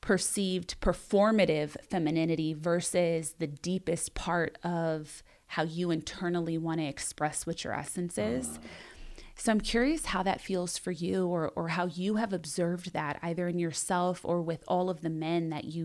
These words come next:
Speaker 1: really help heal.
Speaker 2: Mm. I wanna take a moment to see how that landed, 'cause you just dropped some gems right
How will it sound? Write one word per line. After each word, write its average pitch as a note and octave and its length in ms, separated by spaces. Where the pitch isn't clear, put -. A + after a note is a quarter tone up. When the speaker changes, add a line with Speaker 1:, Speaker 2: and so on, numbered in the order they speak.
Speaker 1:
really D#3+ 300
help D#3+ 540
heal. - 500
Speaker 2:
Mm. F#2 500
I - 600
wanna C#3 200
take A2 220
a G#2+ 60
moment G2 380
to F#2 80
see - 180
how F#2 140
that F2+ 280
landed, E2+ 380
'cause E2 180
you G2 100
just A2+ 200
dropped F#2 240
some F2 160
gems F2 400
right E2 160